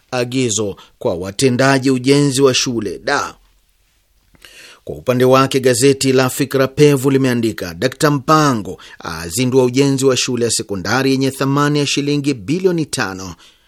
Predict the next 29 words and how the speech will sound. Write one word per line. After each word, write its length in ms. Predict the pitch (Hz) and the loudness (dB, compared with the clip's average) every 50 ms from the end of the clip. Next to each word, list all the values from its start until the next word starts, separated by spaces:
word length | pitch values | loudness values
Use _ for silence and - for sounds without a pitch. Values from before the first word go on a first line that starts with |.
| _ _ _ _ | _ _ _ _
Lina 200 | - 69 76 78 | -18 -18 -16 -16
pia 400 | - - 131 131 131 131 127 113 - - - - | -10 -4 0 2 2 2 0 -2 -6 -10 -18 -18
habari 520 | - - 78 67 82 117 127 131 127 131 | -14 -14 -12 -6 0 2 2 4 4 2
kwa 160 | 120 - 127 120 | 2 0 0 0
sura 320 | - - 143 139 135 131 | 0 0 0 2 2 2
ya 60 | 131 127 | 0 -2
swali 420 | - - 151 147 135 143 143 143 | -2 -2 0 0 0 0 0 -2
inayosema, 520 | 143 143 135 131 - 135 123 110 101 92 | -2 -2 -2 -2 -2 -2 -4 -4 -6 -8
"Je, 240 | 95 110 139 113 - - - - _ - | -8 -6 -6 -6 -6 -8 -16 -20 _ -4
CHADEMA 580 | - 185 165 170 196 214 202 175 123 85 - - _ _ | -2 -2 2 4 4 4 4 2 -2 -4 -6 -10 _ _
inajijenga 920 | 185 170 143 123 107 98 104 98 87 90 107 101 98 92 85 98 87 80 - - _ _ _ - | 0 0 0 0 -2 -4 -8 -8 -6 -4 -4 -4 -4 -6 -8 -8 -10 -10 -14 -20 _ _ _ -6
au 500 | 110 110 131 151 147 127 107 87 - - _ _ _ | -4 -2 0 0 0 0 0 -2 -6 -12 _ _ _
inajimega?" 800 | - 151 110 90 82 76 80 80 73 85 117 170 202 - 151 - - - - _ _ _ _ _ _ _ _ _ _ _ _ _ _ _ _ _ _ _ _ _ | -2 -2 -2 -4 -6 -10 -12 -12 -6 -2 0 0 2 2 0 -2 -4 -8 -20 _ _ _ _ _ _ _ _ _ _ _ _ _ _ _ _ _ _ _ _ _
Haya, 640 | - - - 87 78 71 71 76 78 73 - - - _ _ - - - - - - - - - - - - - _ _ - | -18 -14 -14 -12 -12 -12 -14 -14 -14 -14 -16 -16 -18 _ _ -20 -20 -20 -20 -20 -20 -20 -20 -20 -20 -20 -20 -20 _ _ -10
tunaelekea 760 | - - 76 76 92 123 127 123 131 123 - 135 139 139 127 | -8 -8 -6 -4 0 0 2 2 2 0 2 2 2 4 4
katika 260 | 139 135 131 139 139 | 4 2 2 2 0
nchi 320 | 139 143 143 135 - 147 | 0 0 -2 -2 -2 -2
jirani 380 | 139 135 143 147 147 147 147 147 | 0 2 4 4 4 4 2 2
ya 80 | 143 139 | 0 0
Kenya. 640 | - - 151 147 139 135 131 120 107 90 78 - - _ | 0 0 2 2 2 2 2 0 -2 -6 -10 -14 -10 _
Toleo 320 | - - 156 165 160 160 | -2 2 4 6 8 8
la 100 | 151 147 | 6 6
mtandaoni 720 | 147 135 - 147 147 139 143 143 147 143 139 131 123 120 | 2 0 0 0 2 2 2 4 4 4 2 2 0 -2
la 80 | 117 104 | -4 -6
gazeti 420 | 87 87 90 98 127 120 - 123 | -6 -8 -4 -4 -4 -2 0 0
la 100 | 131 127 | 0 2
Daily 320 | 117 135 135 139 131 135 | 4 4 4 4 4 2
Nation 420 | 135 135 139 139 139 - 143 135 135 | 2 2 2 2 2 0 0 0 0
limeandika, 680 | 135 131 131 131 127 123 120 120 104 - 117 101 90 | 0 0 0 0 0 0 0 -2 -2 -4 -6 -8 -8